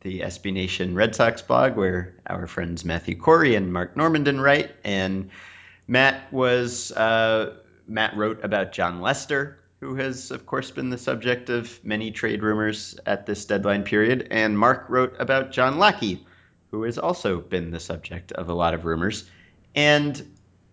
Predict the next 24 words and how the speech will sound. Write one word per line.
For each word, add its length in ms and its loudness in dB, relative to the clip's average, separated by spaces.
I 140 4
thought 320 4
back 240 4
to 100 -2
the, 400 2
the 100 -2
last 340 2
time 460 -4
that 160 -10
the 80 -4
Red 200 -2
Sox 320 -2
were 100 -6
sellers, 580 -2
August 460 0
of, 460 -4
of 120 -6
two 140 -6
thousand 380 -4
twelve, 460 4
when, 140 0
of 120 -8
course, 220 -4
they, 280 -2